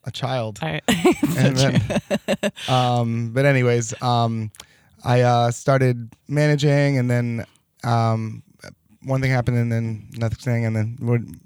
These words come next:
Speaker 1: I became an owner of, uh, Green Rock, part owner, and, uh,
Speaker 2: Mm-hmm.
Speaker 1: I did that for,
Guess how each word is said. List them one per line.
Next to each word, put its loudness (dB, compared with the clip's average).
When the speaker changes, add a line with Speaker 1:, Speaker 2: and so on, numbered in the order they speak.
Speaker 1:
I -2
became 0
an 0
owner 0
of, -2
uh, 2
Green -2
Rock, -2
part 0
owner, -2
and, -4
uh, -2
Speaker 2:
Mm-hmm. -4
Speaker 1:
I 2
did 2
that 2
for, 2